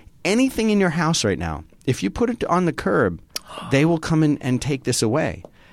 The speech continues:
Speaker 1: And there's a person who will actually have a modified vehicle to pick that thing up in,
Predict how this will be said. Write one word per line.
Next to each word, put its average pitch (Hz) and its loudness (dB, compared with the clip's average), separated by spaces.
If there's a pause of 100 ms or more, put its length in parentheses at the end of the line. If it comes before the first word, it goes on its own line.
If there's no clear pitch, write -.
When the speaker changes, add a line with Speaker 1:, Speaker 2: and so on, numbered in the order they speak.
Speaker 1:
And 131 4
there's 135 4
a 131 -2
person 165 0
who 127 2
will 127 2
actually 139 0
have 131 2
a 117 4
modified 127 2
vehicle 113 2
to 113 0
pick 127 -4
that 117 0
thing 131 0
up 175 0
in, 92 0